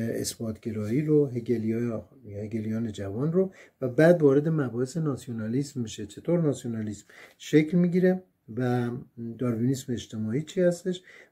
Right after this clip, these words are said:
و همین ادامه پیدا می‌کنه. در بخشی که به اسم عصر اضطراب هست ما می‌رسیم به اینکه چطور، اه، بشریت میره به طرف یک نوع سقوط و، اه، خشونت بزرگی که ما در قرن،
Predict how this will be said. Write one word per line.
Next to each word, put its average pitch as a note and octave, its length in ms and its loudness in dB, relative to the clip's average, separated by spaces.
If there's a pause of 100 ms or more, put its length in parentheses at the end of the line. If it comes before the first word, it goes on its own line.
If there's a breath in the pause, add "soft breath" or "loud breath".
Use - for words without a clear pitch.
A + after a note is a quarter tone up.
و C#3+ 400 6
همین A#3+ 420 6
ادامه G3 280 6
پیدا A3+ 320 2
می‌کنه. A3+ 440 2 (300 loud breath)
در D3+ 280 4 (400)
بخشی E3 400 0
که F3+ 100 -2
به D#3 100 2
اسم D3 260 -2
عصر C3+ 500 -4
اضطراب B2 580 -2
هست F#3 340 2 (320 soft breath)
ما F#3+ 260 6
می‌رسیم F#3+ 600 2
به D#3 60 0
اینکه F3 240 -2
چطور، G3 680 4
اه، C#3+ 580 4
بشریت C#3 600 -2
میره F#3 560 6 (400 soft breath)
به C#3 100 2
طرف D3 580 4
یک E3+ 600 2
نوع D3 340 2 (260 soft breath)
سقوط D#3 640 2 (180)
و، G3 340 6 (340 loud breath)
اه، C3+ 200 -2
خشونت D3 560 -2
بزرگی F3 540 2
که F3 220 -2
ما D#3 180 0
در C#3+ 160 0
قرن، C#3 340 -2